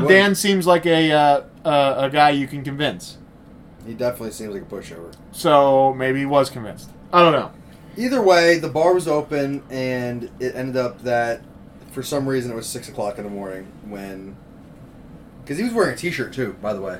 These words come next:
Speaker 1: So he was, it was definitely, like, spring or summer.
Speaker 2: Yeah.
Speaker 1: So, like, it's gotta be, like, five thirty, six in the morning.
Speaker 2: Yeah.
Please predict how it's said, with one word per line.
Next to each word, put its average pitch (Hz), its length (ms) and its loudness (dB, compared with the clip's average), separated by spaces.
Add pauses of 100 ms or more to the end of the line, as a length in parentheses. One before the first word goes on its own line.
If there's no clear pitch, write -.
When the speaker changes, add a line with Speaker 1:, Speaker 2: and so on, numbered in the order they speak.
Speaker 1:
So 120 380 0 (160)
he 123 120 -6
was, 120 160 -6
it 127 40 -6
was 123 100 -8
definitely, 135 320 -4
like, 117 200 -6
spring 110 380 -10
or 101 60 -12
summer. 90 280 -12 (440)
Speaker 2:
Yeah. 214 200 2 (380)
Speaker 1:
So, 104 520 -4 (640)
like, 110 200 -8
it's - 200 -12
gotta 120 280 0
be, 107 60 -12
like, 95 220 -10 (400)
five - 400 -10
thirty, 104 200 -12
six - 260 -14
in 104 60 -14
the 101 60 -14
morning. 107 260 -8 (220)
Speaker 2:
Yeah. - 200 -6